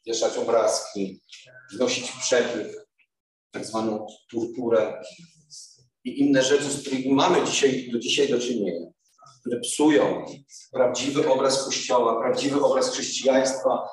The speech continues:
prawdziwy obraz tego, czym jest eklezja, Chrystusowa eklezja.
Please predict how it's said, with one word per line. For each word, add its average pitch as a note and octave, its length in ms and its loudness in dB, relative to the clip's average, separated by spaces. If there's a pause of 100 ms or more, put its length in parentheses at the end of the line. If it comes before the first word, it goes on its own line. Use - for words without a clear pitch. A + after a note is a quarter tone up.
(160)
prawdziwy C#3+ 480 4
obraz C#3+ 340 4
tego, C#3+ 260 4
czym D3+ 280 6
jest C#3+ 260 2
eklezja, B2+ 760 4 (220)
Chrystusowa C#3 800 2
eklezja. - 640 -6